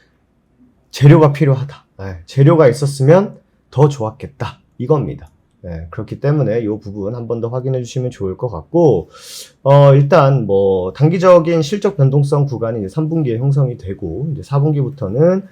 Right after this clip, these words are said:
본격적인 구조적 개선 구간으로 이제 진입을 하게 됩니다.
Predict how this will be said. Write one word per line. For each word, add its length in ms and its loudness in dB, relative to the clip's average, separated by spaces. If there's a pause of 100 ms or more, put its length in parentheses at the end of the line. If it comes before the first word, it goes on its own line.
(260)
본격적인 760 -2
구조적 360 -6
개선 320 -4
구간으로 400 0
이제 120 -8
진입을 380 -10
하게 160 -8
됩니다. 640 -8